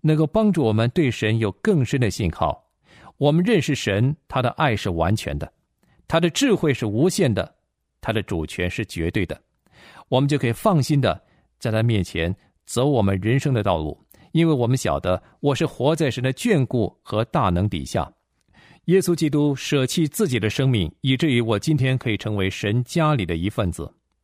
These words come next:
保罗说：“谁能使我与基督的爱隔绝呢？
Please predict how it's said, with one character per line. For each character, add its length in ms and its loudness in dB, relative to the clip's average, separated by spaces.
保 140 0
罗 100 -2
说 280 -2
：“谁 400 0
能 160 4
使 220 0
我 360 2
与 240 0
基 280 0
督 160 0
的 180 -2
爱 260 0
隔 240 -2
绝 220 -2
呢？ 160 0